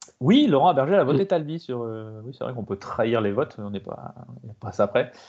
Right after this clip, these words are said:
Speaker 1: Euh, Laurent Abergel a voté Talbi, euh, Julien Laporte avait voté Julien Laporte aussi pour, euh,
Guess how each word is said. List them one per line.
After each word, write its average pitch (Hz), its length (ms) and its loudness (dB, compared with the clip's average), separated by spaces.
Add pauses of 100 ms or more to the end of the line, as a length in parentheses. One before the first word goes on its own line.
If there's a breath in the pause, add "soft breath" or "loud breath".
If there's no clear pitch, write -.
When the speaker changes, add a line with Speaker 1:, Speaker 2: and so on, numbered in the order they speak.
(240 soft breath)
Speaker 1:
Euh, 110 180 -2
Laurent 120 200 2
Abergel 131 280 2
a 120 60 2
voté 110 240 -6
Talbi, 147 960 0
euh, 113 260 0
Julien 131 280 0
Laporte 147 260 2
avait 113 100 6
voté 123 180 2
Julien 175 260 2
Laporte 123 380 0
aussi - 200 -14
pour, 113 240 -16
euh, 110 140 -14